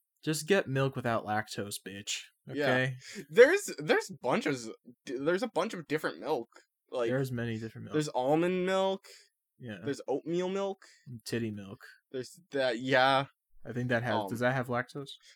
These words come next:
Speaker 2: I don't know.
Speaker 1: I don't know.
Speaker 2: I
Speaker 1: What is
Speaker 2: know, um,
Speaker 1: lactose?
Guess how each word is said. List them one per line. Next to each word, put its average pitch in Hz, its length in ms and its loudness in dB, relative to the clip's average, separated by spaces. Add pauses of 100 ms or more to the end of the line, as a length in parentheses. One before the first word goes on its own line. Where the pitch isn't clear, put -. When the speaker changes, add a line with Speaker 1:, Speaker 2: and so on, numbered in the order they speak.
(120)
Speaker 2:
I 113 160 4
don't 101 160 -2
know. 95 160 -6 (640)
Speaker 1:
I 113 100 -6
don't 113 80 -6
know. 110 60 -4
Speaker 2:
I 143 40 0
Speaker 1:
What 156 120 4
is 180 140 6
Speaker 2:
know, 127 60 6
um, 117 120 4
Speaker 1:
lactose? - 420 -8